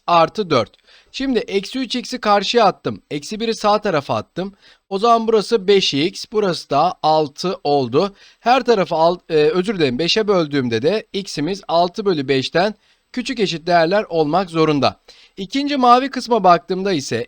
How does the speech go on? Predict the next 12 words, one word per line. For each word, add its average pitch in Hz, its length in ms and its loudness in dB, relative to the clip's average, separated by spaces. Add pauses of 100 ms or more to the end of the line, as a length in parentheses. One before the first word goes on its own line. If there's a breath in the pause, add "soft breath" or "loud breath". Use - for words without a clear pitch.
eksi 170 340 -8
üç 214 300 -8
x - 260 -8
artı 147 480 2
dört 131 540 2 (500)
küçük 220 360 -6
eşit 214 420 -2 (100)
x 208 280 -8 (100)
artı 160 580 2
on 190 200 0
iki 196 400 -2
oldu. 147 400 2